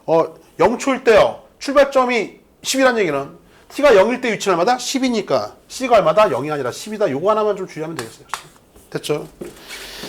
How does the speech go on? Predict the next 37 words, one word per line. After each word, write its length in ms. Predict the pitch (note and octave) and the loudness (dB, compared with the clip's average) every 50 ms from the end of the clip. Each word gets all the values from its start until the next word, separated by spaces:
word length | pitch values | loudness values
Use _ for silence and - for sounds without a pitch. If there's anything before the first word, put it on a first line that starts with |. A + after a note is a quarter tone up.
| - - - | -16 -10 -2
자, 220 | - A#3+ A#3+ G#3+ G3 | 2 4 6 6 6
점 220 | - B3 B3 G3+ | 6 6 6 6
A가 280 | F#3+ A3 B3 A#3+ A3+ A3 | 6 6 6 6 6 6
원점에 220 | G#3+ G#3+ A3+ A3 | 6 6 4 2
가장 340 | - - E3 G3+ B3+ C4 - | 2 2 2 4 4 4 4
가까이 280 | - F#3+ F#3+ - A3+ | 2 0 2 4 4
있을 140 | A3 A3 A3 | 4 2 2
때 100 | - G#3+ | 0 0
위치를 220 | F#3+ F3+ - G#3+ G3 | 0 0 -2 0 4
구하라. 520 | G3+ G3 F#3 F#3+ F#3 E3+ C#3+ A2+ - - - _ _ - - _ _ _ - | 4 6 6 6 4 2 0 -2 -4 -12 -20 _ _ -20 -20 _ _ _ -10
아, 220 | - D#3 B2 - - _ _ - - - | -8 -8 -8 -8 -12 _ _ -20 -16 -8
이거는 300 | G3 A3 C#4+ D4 D4+ D4 | -2 2 4 4 4 4
이제 220 | C4+ C#4 C4 - - | 2 2 0 -2 -6
이 80 | - F3+ | -4 0
상태인데 500 | F#3+ C#4+ C#4+ C#4 - C4+ B3+ A#3 B3+ A#3+ | 2 2 2 2 2 0 2 2 2 2
이제 220 | G#3+ G3+ A3+ G3 | 2 2 2 2
요 260 | F#3 F#3+ A#3 A#3+ F#3+ - | 4 4 4 4 4 2
위치가, 500 | F#3 G3 G3 - - - A#3 A#3 G#3 - | 0 -4 -8 -8 -6 -2 2 4 4 4
이 140 | E3 F#3 F3+ D#3+ | 2 -2 -6 -8
위치가 480 | F3+ E3+ - - - F#3+ F#3 D#3+ B2 | -8 -8 -8 -4 0 2 4 4 4
점 200 | - - G3 F3 | 2 2 0 2
A의, 440 | D3+ D#3 E3+ F3 G3+ A#3 B3+ C#4 C#4+ - - - - - - - - - | 2 2 2 4 4 4 4 4 0 -6 -14 -20 -20 -20 -20 -20 -12 -4
점 180 | - E3+ D#3 | -4 -2 0
A 180 | D#3 D#3+ D#3 D3 | 0 0 -2 -2
위치, 480 | E3 E3 - - - G3 D#3 B2+ - - | -4 -4 -6 -2 0 0 0 0 -2 -6
엑스티가 720 | - C3 - - - - G3 F3 F3+ E3+ C#3+ A#2 G#2 - - _ _ _ _ _ _ _ - - - - _ _ | -10 -12 -12 -12 -10 -4 0 2 4 4 4 2 0 -6 -16 _ _ _ _ _ _ _ -20 -20 -20 -20 _ _
가장 500 | - - F3+ F#3+ C4 D4 D4+ C#4+ A#3+ - - - | -2 0 2 4 6 4 4 2 -2 -8 -10 -2
원점에 440 | C3 F3 A#3 A3+ - - C4 B3+ B3 | 0 2 2 2 0 -2 2 2 2
가까이 260 | A#3+ G3+ F3+ - A3+ G#3+ | 2 0 0 2 2 0
있을 100 | G#3+ - | 0 0
때가 180 | A3+ A3 G#3 G3+ | 0 0 2 4
어떻게 420 | D3+ D#3 F#3 F3+ - - - B3 | 4 4 4 2 0 -4 -4 -4
독해되는가 440 | - - - G3+ G3+ G3+ G3 F#3+ F3+ | -2 0 2 4 4 4 4 4 4
이게 160 | D#3 E3+ F#3+ | 4 4 2
중요한 280 | - - E3+ E3+ E3+ D#3+ | 0 0 2 0 2 2
거라고. 280 | E3 D#3+ D#3+ D3 C3 | 4 4 4 4 2
이걸 560 | B2 D3+ F3+ C#4 C#4+ C#4 G#3+ C#3 A2 - - | 0 0 4 4 6 6 6 4 0 -4 -12